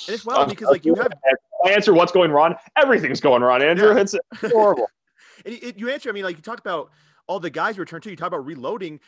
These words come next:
Speaker 1: Joey
Speaker 2: Oh.
Speaker 1: Hauser's a big name prospect. That's a guy who Iowa was recruiting as well, trying to get after he entered the transfer portal. Uh, Aaron Henry, uh, you know, an older guy. You got Josh Langford, a guy who came back. Uh, Rocket Watts played well last year. I thought, I mean,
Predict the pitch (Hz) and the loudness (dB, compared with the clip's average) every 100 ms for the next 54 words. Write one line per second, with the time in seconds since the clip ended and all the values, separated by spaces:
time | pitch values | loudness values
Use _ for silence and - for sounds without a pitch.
0 | _ 233 381 175 220 254 190 147 175 190 | _ -4 -4 -2 -2 -2 -6 -6 -6 -6
1 | 175 135 156 254 - 135 180 247 202 185 | -8 -8 -10 -10 -10 -8 -6 -6 -4 -4
2 | 180 131 170 254 175 151 143 170 170 165 | -4 -6 -8 -6 -8 -8 -10 -12 -12 -12
3 | 120 180 185 165 156 147 156 147 156 165 | -8 -8 -6 -8 -10 -8 -6 -6 -6 -8
4 | 151 147 131 123 170 208 165 - 143 143 | -10 -12 -16 -14 -14 -14 -16 -14 -10 -10
5 | 143 - _ _ _ - 135 127 - 156 | -10 -16 _ _ _ -6 -6 -6 -8 -6
6 | 196 160 160 190 214 233 233 _ _ _ | -6 -6 -10 -10 -12 -12 -16 _ _ _
7 | 143 143 147 151 143 - 131 131 170 190 | -12 -10 -10 -8 -8 -8 -12 -10 -8 -6
8 | 196 208 165 156 147 139 170 190 156 196 | -4 -4 -4 -6 -6 -6 -6 -6 -10 -10
9 | - 156 131 156 156 156 147 143 _ _ | -8 -8 -4 -4 -2 -6 -10 -12 _ _
10 | - 190 135 135 185 160 160 _ _ _ | -12 -12 -8 -6 -4 -6 -8 _ _ _
11 | _ 139 131 190 240 180 190 247 - 208 | _ -10 -6 -8 -8 -10 -10 -12 -10 -10
12 | 147 180 190 208 285 175 180 202 196 220 | -8 -8 -6 -10 -8 -10 -8 -8 -8 -10